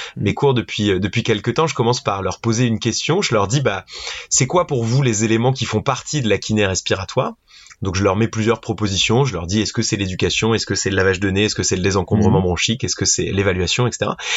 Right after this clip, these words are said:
Speaker 2: Et après je leur dis, « Et alors selon vous, c'est quoi le, le truc le plus emblématique pour vous de la kiné respiratoire ? » Et bah tu sais quoi ? Bon, ils m'ont, ils m'attendaient un peu, hein, je pense quand même, ils savaient un peu, euh, ce que, ce que j'allais leur dire, mais ils m'ont répondu, « L'éducation. » À peut-être quatre-vingt-dix pour cent des gens ont levé la main en disant, « Bah pour moi c'est l'éducation. »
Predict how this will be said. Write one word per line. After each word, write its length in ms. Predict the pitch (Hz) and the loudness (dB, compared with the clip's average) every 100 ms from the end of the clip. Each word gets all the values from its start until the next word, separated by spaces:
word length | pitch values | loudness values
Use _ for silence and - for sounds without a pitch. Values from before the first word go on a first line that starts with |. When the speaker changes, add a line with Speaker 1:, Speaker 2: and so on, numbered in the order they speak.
| - - - | 0 0 0
Speaker 2:
Et 80 | |
après 220 | 117 - 180 | 0 0 0
je 100 | 143 | 2
leur 140 | 110 | 2
dis, « 140 | 123 - | 0 0
Et 60 | 120 | 2
alors 200 | 113 117 | 0 0
selon 200 | 147 135 | 2 4
vous, 100 | 143 | 2
c'est 180 | 208 131 | 2 0
quoi 180 | - 165 | 0 0
le, 360 | 127 107 98 - - - - | 2 2 0 -4 -14 -16 0
le 320 | 117 139 202 | 2 2 2
truc 340 | - 185 - | 0 -2 0
le 100 | 123 | -4
plus 200 | 113 170 | -2 0
emblématique 580 | 160 143 143 127 - 190 - | 2 2 2 2 -2 -10 -4
pour 180 | 120 | -2
vous 220 | 113 147 - - - - | 0 -2 -4 -14 -14 -4
de 40 | |
la 60 | 113 | -2
kiné 260 | - 139 | 2 2
respiratoire ? » 680 | 135 120 - 120 110 98 101 | 4 2 0 -2 0 -2 0
Et 80 | 104 | 0
bah 100 | 113 | 0
tu 120 | 147 | 0
sais 120 | 160 139 | 0 2
quoi ? 180 | 156 170 | 0 2
Bon, 160 | 113 | 2
ils 120 | 113 | 2
m'ont, 120 | 113 117 | 2 2
ils 100 | 113 | 2
m'attendaient 360 | 107 104 110 | 2 2 2
un 100 | 101 | 2
peu, 180 | 92 131 | 2 0
hein, 60 | 95 | 0
je 100 | - | 0
pense 180 | 90 - | -2 0
quand 100 | 98 | 0
même, 100 | 101 | 0
ils 60 | |
savaient 300 | - 123 113 | 0 2 2
un 100 | 107 | 0
peu, 160 | 92 113 | 0 2
euh, 260 | 101 87 - - - - - | 2 0 -6 -8 -8 -8 -6
ce 120 | - | -4
que, 180 | - - | -2 -2
ce 80 | |
que 80 | - | 0
j'allais 240 | 98 95 98 | 2 2 4
leur 160 | 98 | 2
dire, 180 | 113 160 | 2 2
mais 180 | 123 110 | 2 2
ils 120 | 135 123 | 2 2
m'ont 80 | |
répondu, « 340 | 151 143 127 170 | 2 2 2 2
L'éducation. » 560 | 160 127 131 120 98 - | 0 0 -2 -2 -8 -6
À 140 | 107 | -6
peut-être 240 | 104 151 139 | 0 -2 0
quatre-vingt-dix 520 | 156 - 151 143 147 | -2 2 2 4 2
pour 180 | 135 127 | 0 0
cent 140 | 147 | 2
des 120 | 143 110 | 2 2
gens 180 | 131 190 | 2 2
ont 80 | |
levé 180 | 117 107 | 2 4
la 100 | 110 | 2
main 100 | 107 | 2
en 80 | 156 | 2
disant, « 200 | 113 120 | 2 0
Bah 120 | 113 | -2
pour 160 | 87 92 | -4 -2
moi 100 | 120 | 0
c'est 120 | - | 0
l'éducation. » 440 | 107 107 107 101 | -2 -2 -4 -4